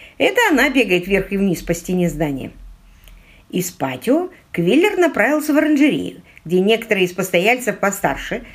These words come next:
наблюдали за белками через стекло. Моя невестка была в глубокой депрессии, но ежевечерние визиты серой белки ее излечили.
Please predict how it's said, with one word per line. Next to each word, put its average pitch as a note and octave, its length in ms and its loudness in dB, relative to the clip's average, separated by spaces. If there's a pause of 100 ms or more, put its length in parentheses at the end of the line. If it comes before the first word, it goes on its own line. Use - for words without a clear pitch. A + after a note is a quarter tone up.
(100)
наблюдали B3 480 2
за C#4 140 2
белками D#4 400 2
через C#4 300 -4
стекло. - 440 -8 (800)
Моя F#3+ 300 2
невестка F#3+ 460 0
была F3 200 2
в D#3 80 -4
глубокой F3+ 400 0
депрессии, D3 720 -6 (340)
но B3+ 240 0
ежевечерние A#3+ 920 0
визиты G3 440 -4
серой F3 360 -2
белки D4 380 -2
ее F3 220 0
излечили. E3+ 560 -4